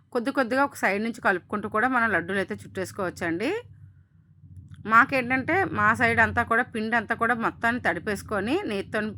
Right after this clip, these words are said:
శుభ్రంగా కలిపేసుకొని అప్పుడు ఉండలు చుట్టేసుకుంటాము. ఇక్కడ ప్లేట్లో తీసుకున్న పిండి అంతటికీ కలిపి మేము రెండు వందల గ్రాముల నెయ్యి అంతా కూడా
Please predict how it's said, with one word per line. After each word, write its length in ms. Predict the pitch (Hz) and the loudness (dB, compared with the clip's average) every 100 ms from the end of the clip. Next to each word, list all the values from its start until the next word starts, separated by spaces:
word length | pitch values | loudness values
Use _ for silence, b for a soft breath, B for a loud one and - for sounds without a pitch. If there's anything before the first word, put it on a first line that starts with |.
| 196 | -10
శుభ్రంగా 460 | 202 170 196 226 | -10 -6 -6 -2
కలిపేసుకొని 720 | 220 170 208 190 - 196 254 494 b b b b | 0 0 -2 -8 -6 -4 -4 -6 b b b b
అప్పుడు 240 | 214 220 294 | 0 4 4
ఉండలు 280 | 220 208 | 2 0
చుట్టేసుకుంటాము. 880 | - 233 208 196 - 180 170 160 214 403 480 _ _ _ _ _ _ _ _ _ _ _ _ _ _ _ _ _ _ _ _ _ _ _ _ _ _ _ _ | -6 -4 -4 -4 -4 -2 0 2 0 0 -4 _ _ _ _ _ _ _ _ _ _ _ _ _ _ _ _ _ _ _ _ _ _ _ _ _ _ _ _
ఇక్కడ 200 | 202 226 | -4 0
ప్లేట్లో 380 | 254 269 247 285 | 2 4 2 2
తీసుకున్న 420 | 285 247 233 233 226 | 2 0 -2 -4 -4
పిండి 280 | 214 196 | -2 0
అంతటికీ 340 | 196 196 196 226 | 0 -2 -6 -4
కలిపి 400 | 214 165 170 294 427 571 | 0 0 0 0 -2 -4
మేము 240 | 226 220 233 | -6 -4 -2
రెండు 200 | 214 190 | -2 0
వందల 220 | 185 190 | 0 0
గ్రాముల 380 | 196 196 165 175 | -2 2 2 0
నెయ్యి 260 | 208 175 190 | -2 -4 -4
అంతా 220 | 180 190 | -4 -4
కూడా 240 | 185 180 | 0 2